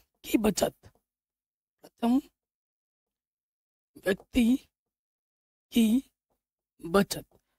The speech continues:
देखो भैया, बचत कितनी है दोनों की? भले ही दोनों अलग-अलग कमाते हों, लेकिन बचत दोनों की सेम है, दो हज़ार रुपये।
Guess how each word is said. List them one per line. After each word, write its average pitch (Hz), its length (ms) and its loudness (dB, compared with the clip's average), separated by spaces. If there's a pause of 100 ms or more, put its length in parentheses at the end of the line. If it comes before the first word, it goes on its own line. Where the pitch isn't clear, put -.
(160)
देखो 269 140 2
भैया, 285 180 10
बचत 240 340 4 (420)
कितनी 294 240 4
है 311 60 6
दोनों 277 260 6
की? 202 140 -2
भले - 760 -2
ही 285 60 8
दोनों 262 260 4
अलग-अलग 269 340 6
कमाते 220 420 2
हों, 269 140 6 (380)
लेकिन 262 260 -2
बचत 214 300 2
दोनों 277 200 2
की 277 100 4
सेम 302 260 4
है, 240 60 0
दो 254 160 6
हज़ार 233 180 4
रुपये। 170 220 0